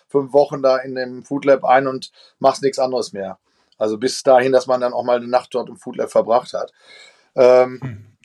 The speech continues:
Speaker 1: dann kommt aber die nächsten Schritte, das sind so Sachen wie zum Beispiel die, die Haltbarmachung davon.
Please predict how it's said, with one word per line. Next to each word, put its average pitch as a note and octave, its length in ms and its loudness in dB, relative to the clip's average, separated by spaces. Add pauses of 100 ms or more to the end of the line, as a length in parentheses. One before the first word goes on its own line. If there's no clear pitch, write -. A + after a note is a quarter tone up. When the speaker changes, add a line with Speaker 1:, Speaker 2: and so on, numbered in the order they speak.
(500)
Speaker 1:
dann C3+ 100 -4 (100)
kommt F#3 160 2
aber D#3+ 260 4 (480)
die C#3 140 -14
nächsten E3+ 280 -6
Schritte, C#3 260 -6
das C#3 140 0
sind D3 140 -14
so C#3+ 140 -6
Sachen C#3 260 -4
wie C#3+ 80 -8
zum C#3+ 200 -14
Beispiel C3+ 380 -2
die, C3 220 -8
die B2+ 320 -6
Haltbarmachung A#2 680 2
davon. - 320 -18